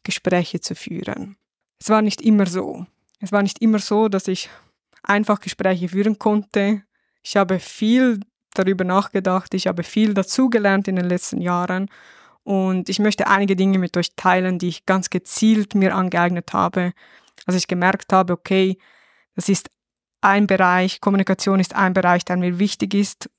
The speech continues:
und gleichzeitig ein Bereich, in dem ich Defizite habe, die ich ja nicht wusste, die ich nicht erkannt hatte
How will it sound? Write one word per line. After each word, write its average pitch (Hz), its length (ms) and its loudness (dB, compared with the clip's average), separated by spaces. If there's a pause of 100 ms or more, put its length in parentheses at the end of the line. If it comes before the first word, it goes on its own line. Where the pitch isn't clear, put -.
und 202 180 -2
gleichzeitig 185 640 0
ein 190 180 4
Bereich, 180 380 2
in 185 80 -6
dem 175 140 -2
ich - 160 -10
Defizite 190 600 -4
habe, 190 300 0
die 180 160 -2
ich - 200 -8 (360)
ja 196 200 2
nicht 196 260 -2
wusste, 233 500 2
die 196 100 -2
ich - 120 -6
nicht 196 240 -6
erkannt - 800 0
hatte 202 440 0